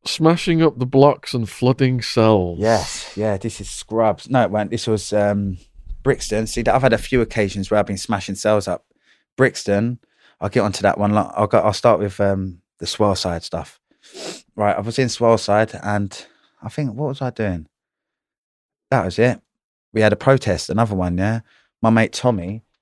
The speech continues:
Speaker 2: um, there was me, Tommy, and another guy called, uh, I won't mention his first name, I'll mention his second name. Is that all right? Because he's my mate and he's very, this is,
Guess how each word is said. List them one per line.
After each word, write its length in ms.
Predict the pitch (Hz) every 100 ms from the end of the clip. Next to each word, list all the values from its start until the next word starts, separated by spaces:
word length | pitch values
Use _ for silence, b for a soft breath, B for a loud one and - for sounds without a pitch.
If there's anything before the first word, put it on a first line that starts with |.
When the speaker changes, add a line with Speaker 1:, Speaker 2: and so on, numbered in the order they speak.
| _ _ _ 107
Speaker 2:
um, 560 | 107 104 98 98 90 -
there 100 | -
was 100 | 107
me, 160 | 123 131
Tommy, 460 | 120 127 113 104 107
and 220 | 98 101 98
another 280 | 110 107
guy 240 | 101 92 92
called, 400 | - 98 92 -
uh, 240 | 90 95
I 20 | 92
won't 200 | 120 98
mention 300 | 117 - 104
his 100 | -
first 300 | 107 104 104
name, 260 | 107 110 -
I'll 120 | 98
mention 240 | 104 90
his 140 | 90 -
second 300 | 110 - 87
name. 100 | 85
Is 60 |
that 120 | 101 78
all 40 |
right? 160 | 101 90
Because 220 | - 90
he's 160 | 95 90
my 120 | 95
mate 220 | 98 101
and 140 | 92
he's 140 | 98 90
very, 440 | - 104 98 92
this 240 | 87 104 -
is, 200 | 92